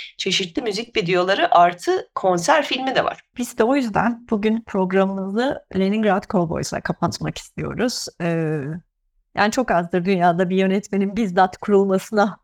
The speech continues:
Speaker 2: eee, bir parçası olduğu, kurduğu, eee, bir müzik, eee, topluluğuyla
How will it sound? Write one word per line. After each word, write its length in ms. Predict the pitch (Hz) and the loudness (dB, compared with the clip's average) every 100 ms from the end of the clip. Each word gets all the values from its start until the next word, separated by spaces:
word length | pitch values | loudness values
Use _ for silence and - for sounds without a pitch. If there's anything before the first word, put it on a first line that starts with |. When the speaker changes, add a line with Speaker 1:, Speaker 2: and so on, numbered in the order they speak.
| - 165 | -14 -2
Speaker 2:
eee, 320 | 202 185 175 | 0 0 -2
bir 200 | 180 196 | -2 -2
parçası 560 | - 185 185 185 - 196 | 2 2 2 -2 2 2
olduğu, 380 | 185 175 175 | 2 0 -4
kurduğu, 560 | - 196 170 180 180 180 - - | 2 2 4 4 4 0 -4 -2
eee, 420 | 175 170 170 160 | 0 2 0 0
bir 120 | 175 | 2
müzik, 480 | 165 170 165 180 - - | 4 2 2 -4 -10 -2
eee, 600 | 185 175 165 160 160 185 - - - 170 - | 2 2 2 -2 -6 -8 -10 -10 -10 -6 -2
topluluğuyla 840 | 180 - 175 175 175 165 165 | -2 0 -2 0 0 0 2